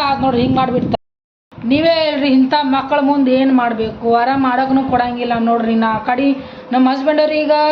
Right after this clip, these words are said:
ಕೆಲ್ಸಕ್ಕೆ ಹೋಗ್-, ಹೋಗಂತ ಅವ್ರಿಗೆ ಕ-, ಬಿಟ್ಟು ಬಂದೀನಿ ನೋಡ್ರಿ. ಇವ್ರು ಬಂದ್ ನನ್ ಮಗಳ ಒಳಗ್ ಬಂದ್ ಕೇಸ್ ಹೆಂಗ್ ಮಾಡ್ಯಾಳ. ಯಪ್ಪ, ಏನ್ ಮಾಡ್ಲಿ ಇವ?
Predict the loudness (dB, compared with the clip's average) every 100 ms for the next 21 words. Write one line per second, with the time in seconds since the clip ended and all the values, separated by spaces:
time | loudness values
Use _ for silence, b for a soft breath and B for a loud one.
0 | 0 0 0 0 0 2 2 2 2 0
1 | 0 2 0 2 0 0 -2 -2 -2 B
2 | B B B -12 -6 -2 0 0 2 2
3 | 2 2 2 2 2 2 2 2 2 2
4 | 0 0 0 0 2 0 0 -2 -2 -2
5 | -4 -2 -2 -2 -2 0 -2 -2 -4 -6
6 | -4 -2 -2 -4 -2 -2 -2 -4 -4 -4
7 | -4 -4 -6 -6